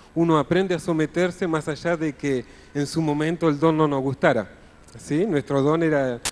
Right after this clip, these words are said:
nuestro apóstol Martín. Eh, yo le compartí a él que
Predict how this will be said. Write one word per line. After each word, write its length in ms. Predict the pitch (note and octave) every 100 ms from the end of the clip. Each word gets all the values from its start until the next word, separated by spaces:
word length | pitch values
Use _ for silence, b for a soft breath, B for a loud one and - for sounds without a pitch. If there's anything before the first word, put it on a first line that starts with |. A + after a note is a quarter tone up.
| - -
nuestro 400 | C3+ - C#3 C3
apóstol 460 | B2+ D3 - C#3+
Martín. 480 | C#3 C#3 - F3+ G3+ B B B -
Eh, 160 | C3
yo 140 | A2+ D3+
le 80 | C3+
compartí 420 | C#3 C3+ C3+ D#3
a 100 | C#3+
él 160 | D#3 C#3+
que 320 | C#3+ C3